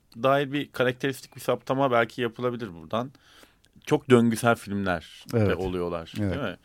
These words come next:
Speaker 2: evet.
Speaker 1: İşte gökyüzüyle başladı, gökyüzüyle bitti. Kulakla başladı, kulağa gitti.
Speaker 2: Hı hı.
Speaker 1: İşte Dick Laurent is Dead.
Speaker 2: Evet,
Speaker 1: Sonra
Speaker 2: evet.
Speaker 1: yine filmin sonunda aynı.
Speaker 2: Lost Highway zaten aynı
Speaker 1: Aha.
Speaker 2: görüntüyle başlayıp aynı görüntüyle
Speaker 1: Aynı
Speaker 2: bitiyor.
Speaker 1: görüntüyle, şeyle bitiyor, cümleyle bitiyor.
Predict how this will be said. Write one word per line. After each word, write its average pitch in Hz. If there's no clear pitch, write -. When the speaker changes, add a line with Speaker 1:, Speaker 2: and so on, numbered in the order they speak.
Speaker 2:
evet. 101
Speaker 1:
İşte -
gökyüzüyle 90
başladı, 80
gökyüzüyle 87
bitti. -
Kulakla 87
başladı, 92
kulağa 92
gitti. -
Speaker 2:
Hı 110
hı. 95
Speaker 1:
İşte 101
Dick 113
Laurent 101
is 87
Dead. 92
Speaker 2:
Evet, 113
Speaker 1:
Sonra 98
Speaker 2:
evet. 101
Speaker 1:
yine 95
filmin 90
sonunda 87
aynı. 90
Speaker 2:
Lost 87
Highway 110
zaten 110
aynı 123
Speaker 1:
Aha. 104
Speaker 2:
görüntüyle 101
başlayıp 139
aynı 123
görüntüyle 104
Speaker 1:
Aynı 110
Speaker 2:
bitiyor. 98
Speaker 1:
görüntüyle, 92
şeyle 90
bitiyor, 85
cümleyle 90
bitiyor. 104